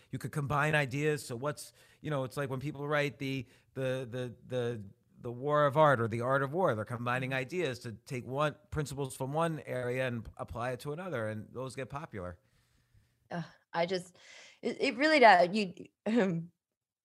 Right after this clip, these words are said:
Speaker 2: I just feel like, uh, there's so many possibilities.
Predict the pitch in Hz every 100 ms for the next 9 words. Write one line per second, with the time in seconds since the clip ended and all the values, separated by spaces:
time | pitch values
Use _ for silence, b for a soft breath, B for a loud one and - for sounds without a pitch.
0 | _ _ _ _ _ _ _ - - 190
1 | 185 - 202 196 190 180 170 165 156 -
2 | 165 156 151 151 151 - b b _ _
3 | - 175 175 - 208 202 185 175 165 160
4 | 139 131 - - 165